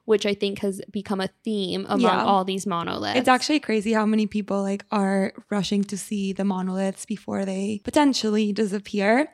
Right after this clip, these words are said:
Speaker 2: But I also think it's very interesting that there are now talks on whether these sculptures or structures are art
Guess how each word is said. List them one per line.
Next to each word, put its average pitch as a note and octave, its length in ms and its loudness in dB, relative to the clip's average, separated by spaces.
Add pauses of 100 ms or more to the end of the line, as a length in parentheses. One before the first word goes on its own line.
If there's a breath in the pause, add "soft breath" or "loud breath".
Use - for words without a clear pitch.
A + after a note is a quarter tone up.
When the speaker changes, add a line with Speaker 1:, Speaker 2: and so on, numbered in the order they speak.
(140)
Speaker 2:
But C4 100 4
I A#3 80 8
also A#3 240 4
think B3 160 4
it's C4 120 2
very A3+ 280 4
interesting G#3+ 720 0
that G3+ 540 2
there A3+ 200 4
are A3 60 4
now A3 200 4
talks G#3+ 340 0
on G#3+ 140 2
whether G#3 260 2 (120)
these A3 380 0
sculptures A3 760 -2 (100)
or G#3 260 0
structures A3 840 0
are A3 200 2 (100)
art G#3 260 2